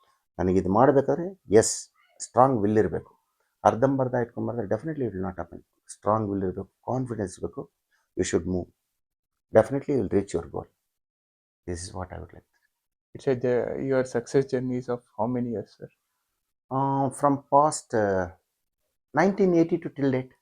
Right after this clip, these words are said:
Speaker 2: Okay. Up to two, two thousand twenty-five.
Speaker 1: Yes.
Speaker 2: It will continue.
Speaker 1: God's grace. Like, people like your wishes and all, it
Speaker 2: Thank you.
Speaker 1: goes.
Speaker 2: Thank you, sir.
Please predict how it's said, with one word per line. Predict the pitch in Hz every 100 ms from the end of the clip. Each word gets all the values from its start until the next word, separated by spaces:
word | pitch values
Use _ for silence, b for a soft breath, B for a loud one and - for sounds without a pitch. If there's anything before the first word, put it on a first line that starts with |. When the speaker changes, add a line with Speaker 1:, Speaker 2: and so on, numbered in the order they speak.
| _ _ _ _ _ _ _ _ _ -
Speaker 2:
Okay. | - - 147 _ _ _ -
Up | -
to | 131
two, | 131 120 -
two | 120 - 127
thousand | 127 131 131
twenty-five. | - 113 120 - 104 104 - _ -
Speaker 1:
Yes. | 104 - - - _ -
Speaker 2:
It |
will | 127 123
continue. | 120 120 123 123 117 - _ _ _ _ _
Speaker 1:
God's | 131 104 101 - 110
grace. | 107 - _ _ _ _ _ - 113
Like, | 120 120 - _ _ _ _
people | 113 110 110
like | 101 101 -
your | 101 95
wishes | 92 87 92 -
and | 92
all, | 92
it | - _ -
Speaker 2:
Thank | 95
you. | 110
Speaker 1:
goes. | 101 - _ _ -
Speaker 2:
Thank | - 131
you, | 143
sir. | -